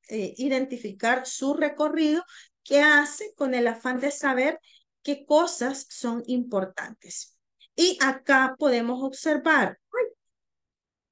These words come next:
permítanme que por esta, se me, se me frizó la computadora. Ok, aquí está. Dentro de los procesos, vemos acá los tres,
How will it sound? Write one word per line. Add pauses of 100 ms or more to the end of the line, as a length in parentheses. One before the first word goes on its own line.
(580)
permítanme
que (1040)
por
esta,
se
me,
se
me
frizó
la
computadora. (640)
Ok, (220)
aquí
está. (400)
Dentro
de
los (140)
procesos,
vemos
acá (140)
los
tres,